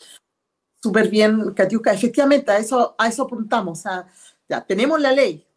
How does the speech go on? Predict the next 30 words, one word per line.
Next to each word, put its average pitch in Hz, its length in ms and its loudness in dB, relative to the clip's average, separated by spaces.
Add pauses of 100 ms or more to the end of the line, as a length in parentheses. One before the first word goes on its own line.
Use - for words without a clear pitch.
(460)
la 165 120 -8
vamos 269 260 -6
a 277 60 -6
aprobar, 254 440 -4
la 180 100 -6
vamos 220 200 -8
a 226 40 -6
despachar, 233 540 -6
vamos 208 180 -10
a 202 40 -18
presionar 196 380 -10
al 214 80 -6
Senado 214 360 -6
para 196 140 -2
que 190 60 -10
exista. 185 580 -8 (760)
¿Y, - 260 -14
y - 180 -16 (200)
qué 285 180 0
asegura, 262 600 2
qué 269 100 -8
podría 269 380 0
asegurar 240 460 -2
que 330 100 -6
podamos 277 400 -6
tener 220 380 -4
parto 196 380 -8
respetado 180 500 -6
en 175 120 -12
Chile? 160 360 -8